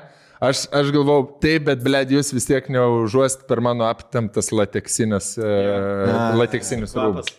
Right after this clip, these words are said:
Speaker 1: Jo.
Speaker 2: Ai, dar jokio alaus,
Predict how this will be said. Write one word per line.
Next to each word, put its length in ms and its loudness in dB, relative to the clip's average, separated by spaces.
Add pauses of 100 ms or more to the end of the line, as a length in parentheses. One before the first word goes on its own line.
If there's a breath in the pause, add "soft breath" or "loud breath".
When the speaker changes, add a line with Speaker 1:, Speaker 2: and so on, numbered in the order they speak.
Speaker 1:
Jo. 280 0 (580 loud breath)
Speaker 2:
Ai, 240 0
dar 240 0 (440)
jokio 360 2
alaus, 400 2